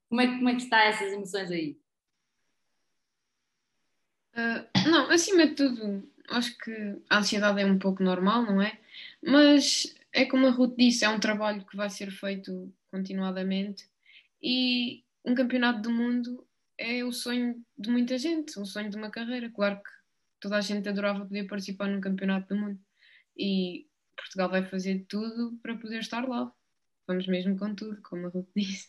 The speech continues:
Speaker 2: <laughs>
Speaker 1: E é, isto é, é verdade, como vemos, temos imensas equipas aqui,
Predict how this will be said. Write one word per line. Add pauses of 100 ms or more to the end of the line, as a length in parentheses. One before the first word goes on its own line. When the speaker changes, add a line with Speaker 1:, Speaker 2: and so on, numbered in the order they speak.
(160)
Speaker 2:
<laughs> (680)
Speaker 1:
E
é,
isto
é,
é
verdade,
como
vemos,
temos
imensas
equipas
aqui,